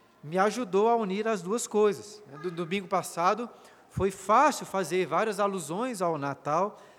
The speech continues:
pois o trecho que estudamos falava sobre Cristo como a luz que nos libertou das trevas.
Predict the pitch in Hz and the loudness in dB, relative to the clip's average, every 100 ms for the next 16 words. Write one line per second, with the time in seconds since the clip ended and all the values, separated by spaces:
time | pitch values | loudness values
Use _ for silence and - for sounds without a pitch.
0 | - _ - 170 165 175 175 180 185 185 | -20 _ -8 -6 -4 -2 2 2 0 -6
1 | 170 - 143 185 240 - 160 165 190 180 | -6 -6 -4 -4 -4 -6 -4 0 0 -2
2 | - 165 175 - 185 226 277 - 156 - | -6 -8 -10 -10 -4 -2 -2 -4 -8 -10
3 | - _ _ 175 170 190 175 175 247 262 | -18 _ _ -10 -4 -4 -4 -4 -2 -2
4 | 190 - - - _ _ _ - 170 175 | -4 -10 -16 -20 _ _ _ -12 -8 -8
5 | 165 170 160 - 175 170 - 156 160 175 | -6 -4 -4 -4 -4 -4 -6 -4 0 2
6 | 143 110 - | 0 -6 -16